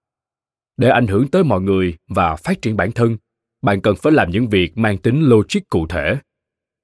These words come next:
Nếu bạn thực hiện đúng, mọi người sẽ cởi mở hơn với sự ảnh hưởng từ phía bạn. Họ sẽ muốn được lan truyền cảm hứng. Họ sẽ tìm đến sự dẫn dắt cũng như định hướng của bạn. Họ sẽ có năng suất cao hơn hẳn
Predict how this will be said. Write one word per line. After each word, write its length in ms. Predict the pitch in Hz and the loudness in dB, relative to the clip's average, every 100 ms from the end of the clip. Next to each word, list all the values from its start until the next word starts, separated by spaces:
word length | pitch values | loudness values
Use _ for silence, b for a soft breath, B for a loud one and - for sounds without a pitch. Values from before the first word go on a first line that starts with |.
| _ - | _ -2
Nếu 140 | 165 | 2
bạn 140 | 143 92 | 2 0
thực 160 | 104 - | -4 -4
hiện 160 | 87 | -4
đúng, 240 | 95 120 233 - _ _ - | -2 -2 -4 -10 _ _ -2
mọi 200 | 95 90 | 0 2
người 180 | 87 | -2
sẽ 200 | 78 95 104 | -2 -4 -2
cởi 180 | - 90 | 0 0
mở 160 | 95 113 | 0 0
hơn 300 | 110 107 107 _ _ _ | 0 0 -4 _ _ _
với 160 | - 175 | 0 0
sự 160 | 196 98 | 2 -2
ảnh 220 | 87 101 | -2 -2
hưởng 220 | 85 117 - | -2 -4 -2
từ 120 | 90 | -4
phía 220 | - 135 | -2 -2
bạn. 340 | 139 78 73 80 _ _ _ _ | 0 -2 -6 -14 _ _ _ _
Họ 180 | - 85 | -8 -6
sẽ 140 | - 104 | -2 0
muốn 300 | 104 131 151 | 2 2 0
được 180 | 95 | -2
lan 200 | 107 120 | -2 -2
truyền 220 | 113 85 80 | -2 -4 -2
cảm 180 | 82 | -2
hứng. 260 | 101 117 175 - _ _ _ _ | 0 0 -2 -6 _ _ _ _
Họ 180 | - 98 | -2 -2
sẽ 140 | - | -2
tìm 240 | - 110 113 | -2 0 2
đến 160 | 139 190 | 0 0
sự 180 | - | -2
dẫn 280 | 87 87 107 | -2 -2 -4
dắt 180 | 151 - _ _ _ | -6 -8 _ _ _
cũng 220 | - 120 | -2 0
như 360 | 147 117 104 95 | 2 2 2 -2
định 180 | - 90 | -2 -4
hướng 220 | 78 127 185 | -2 -4 -2
của 100 | 117 | -2
bạn. 340 | 101 76 71 73 _ _ _ _ _ _ _ _ | -2 -2 -6 -14 _ _ _ _ _ _ _ _
Họ 160 | - 85 | -2 -2
sẽ 140 | - | -2
có 140 | 87 143 | -2 0
năng 200 | 135 92 | 0 -2
suất 200 | - 160 | -4 -2
cao 140 | - 92 | 0 0
hơn 160 | 104 92 | 0 -2
hẳn 280 | 85 90 | -2 -4